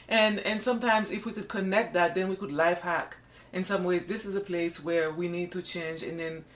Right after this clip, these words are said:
and then you get to it. I feel the same thing for me. Why I moved this, this summer was like, I liked my place. My life was comfortable, but I'm starting to be uncomfortable because it's, I,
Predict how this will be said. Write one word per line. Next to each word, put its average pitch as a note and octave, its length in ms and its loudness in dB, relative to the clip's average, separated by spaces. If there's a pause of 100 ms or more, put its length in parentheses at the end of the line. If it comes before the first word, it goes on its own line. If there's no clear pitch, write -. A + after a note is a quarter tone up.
(640)
and F#3+ 160 0
then F3 300 -4 (300)
you - 100 -4
get F3+ 280 2
to G3+ 120 -4
it. F#3+ 80 2
I F#3 60 4
feel G3 160 -2
the F3+ 80 0
same F3+ 320 -2
thing F3 360 -8 (200)
for F#3+ 160 0
me. F3 240 0 (200)
Why F3 300 4
I E3 60 -2
moved A#3+ 440 -2
this, - 260 -12 (140)
this D#3 180 -8
summer D#3 380 -6
was D#3 200 -8
like, D#3 340 -2 (720)
I E3+ 120 4
liked F#3 280 2
my G3+ 160 2
place. F#3 300 0
My E3 160 2
life E3 320 2
was G#3+ 160 -6
comfortable, E3+ 720 -2 (500)
but G3+ 100 4
I'm G#3+ 120 6
starting B3+ 420 6
to A#3+ 80 0
be G#3 80 -2
uncomfortable G#3 560 2
because G3 480 4
it's, - 340 -8
I, - 140 0